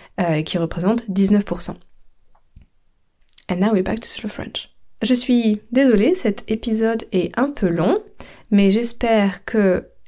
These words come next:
il vous a donné une plus grande, euh, visibilité, que vous avez mieux compris comment ça fonctionne en France, quels sont les différents niveaux.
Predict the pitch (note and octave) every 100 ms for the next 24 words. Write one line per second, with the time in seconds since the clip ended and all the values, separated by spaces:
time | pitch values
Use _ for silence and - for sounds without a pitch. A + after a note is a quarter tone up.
0 | - G3+ G3 G3+ G3 F#3 F#3 G3+ G3+ G3+
1 | G3 - F#3+ F#3 - G3+ G3 G#3 A#3 A3
2 | - - - F#3 F3+ E3+ G#3 - _ -
3 | G3+ A#3 B3+ A3 G3+ F3 E3+ A#3+ F#4 -
4 | _ - G#3 F#3+ F#3 F3 F3+ E3+ F3 A#3+
5 | C4 A#3 A3 - A3+ G#3+ - - - -
6 | - A#3+ A#3 A3+ G3 - G3 - G#3 G3
7 | F3 E3+ - F#3+ C4+ D4+ - G3 F#3+ -
8 | G3+ E3+ F3 G3 - G3 F#3+ F#3 E3+ F3
9 | F#3 C4+ D#4+